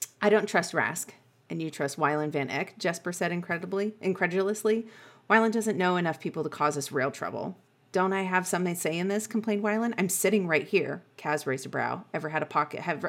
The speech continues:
ever had your pocket picked, Wylan?" "I, not that I know of. Been mugged in an alley?"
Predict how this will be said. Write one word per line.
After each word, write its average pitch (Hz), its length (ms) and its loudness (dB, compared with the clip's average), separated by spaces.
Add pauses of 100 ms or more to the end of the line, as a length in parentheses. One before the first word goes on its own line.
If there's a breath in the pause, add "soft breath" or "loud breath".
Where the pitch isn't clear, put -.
ever 202 220 6
had 196 180 2
your 165 80 -4
pocket 175 340 0
picked, 220 220 -4
Wylan?" 233 380 2 (120)
"I, 170 320 2 (420 loud breath)
not 180 200 4
that 170 80 0
I 160 80 0
know 185 200 4
of. 165 300 0
Been 170 160 2
mugged 170 260 2
in 175 120 4
an 175 100 4
alley?" 208 400 4